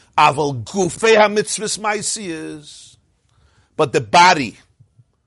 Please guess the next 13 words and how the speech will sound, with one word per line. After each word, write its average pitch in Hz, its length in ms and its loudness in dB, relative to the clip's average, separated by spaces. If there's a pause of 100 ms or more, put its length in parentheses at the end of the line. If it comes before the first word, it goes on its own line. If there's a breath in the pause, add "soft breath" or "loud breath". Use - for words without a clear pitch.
(360)
the 143 80 -8
experience 196 760 -2
itself 151 600 -2
of 160 160 -8
the 160 80 -10
mitzvahs 160 440 -8
maisiyas, 156 640 -6 (380 soft breath)
of 156 180 0
the 156 180 -4
action-oriented 156 1300 -4
mitzvahs, 147 360 -6
kemoi, 170 340 0 (340)
tefillin. 208 420 0